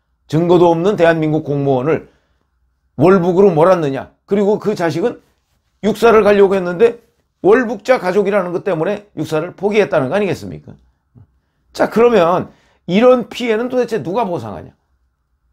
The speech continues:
그러니까 보상보다도 진상규명이 먼저다. 그러니까 그 이대준 씨의 부인도 "월북이라는 증거를 내놓으면 내 더 이상 문제 삼지 않겠다." 이런 얘기를 하고 있는 겁니다.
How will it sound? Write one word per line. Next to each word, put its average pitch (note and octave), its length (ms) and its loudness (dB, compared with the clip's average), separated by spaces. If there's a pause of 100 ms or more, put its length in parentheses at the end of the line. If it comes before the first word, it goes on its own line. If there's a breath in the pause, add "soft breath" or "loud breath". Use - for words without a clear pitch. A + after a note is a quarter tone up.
(140)
그러니까 - 420 -2
보상보다도 G3+ 840 2 (120)
진상규명이 A#3 580 0
먼저다. G#2 540 -8 (280)
그러니까 B3 400 2
그 B3 260 -2
이대준 F3+ 460 0
씨의 D#3 260 -6
부인도 C3 640 -4 (420)
"월북이라는 B3+ 680 2
증거를 G#3+ 420 0
내놓으면 D3+ 640 -2 (280)
내 E3+ 180 4
더 F3+ 140 -4
이상 F#3 340 -6 (760)
문제 C#3 280 0
삼지 A#2+ 280 -2
않겠다." - 400 -4 (880)
이런 C4 280 4
얘기를 A#3+ 440 0
하고 C4 240 0
있는 G3+ 200 2
겁니다. C3 320 -4